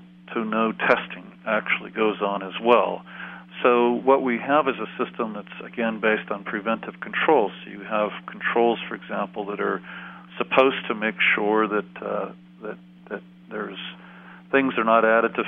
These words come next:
food or taken away from food that would create a safety problem or a quality problem. But what happens is, because this food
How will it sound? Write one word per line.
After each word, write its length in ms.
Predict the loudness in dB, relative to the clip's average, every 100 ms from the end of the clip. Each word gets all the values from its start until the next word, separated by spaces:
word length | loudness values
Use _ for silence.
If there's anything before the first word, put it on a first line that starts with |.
| 0
food 360 | 2 2 4
or 100 | 2
taken 380 | 0 -2 -2 -2
away 180 | 2 2 0
from 120 | -6 -4
food 240 | 0 0
that 140 | -2 -6
would 180 | -6 -6
create 480 | 0 2 2 0 -4 -14
a 120 | -12 -6 -2
safety 440 | -2 -2 -10 -12 -2
problem 400 | 2 2 2 -10 -14 -20 -18 -18 -12 0
or 160 | 2
a 60 | 2
quality 480 | 4 4 4 0 -6
problem. 400 | -4 -2 -2 -8 -18 -20 -16 -16 -14 -16 2
But 160 | 4 6
what 180 | 4
happens 580 | 4 2 2 -2 -2 -4
is, 60 | -4
because 340 | -4 2 2 0
this 100 | -6 -4 -2
food 140 | -2